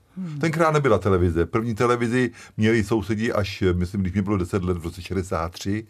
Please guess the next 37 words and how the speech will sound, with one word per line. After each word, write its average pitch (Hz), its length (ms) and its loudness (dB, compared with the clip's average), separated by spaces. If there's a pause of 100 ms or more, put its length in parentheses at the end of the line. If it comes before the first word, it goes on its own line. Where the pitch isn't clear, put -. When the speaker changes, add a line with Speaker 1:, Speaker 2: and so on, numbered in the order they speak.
Speaker 1:
Hmm. 165 140 -8 (440)
Speaker 2:
A 101 120 0
tak 104 140 -2
se 143 80 -4
u 135 100 -2
nás 110 200 0
hrálo 104 240 2
třikrát 104 360 -4
do 98 120 -2
týdne 92 600 -2 (560)
kino. 73 320 -2 (400)
Tenkrát 78 260 -8
jsme 85 100 -6
říkali 87 240 -2
biograf. 98 480 0 (1000)
A 76 380 0
to 98 120 2
byla 123 260 4
nejvě-, 117 460 2
nejvě-, 127 300 2
největší 165 460 -2
trest 165 300 -2
byl 139 260 0
prostě, 135 480 -4
že 113 160 2
nepůjdeš 110 480 2
večer 107 340 -2
do 90 120 -2
biografu. 78 460 -2 (760)
Takže 90 320 2
já 120 180 0
jsem 123 160 -6
byl 120 160 0 (160)
tak 143 200 -4
strašně 117 500 -6
hodný 92 420 0
dítě, 98 520 -2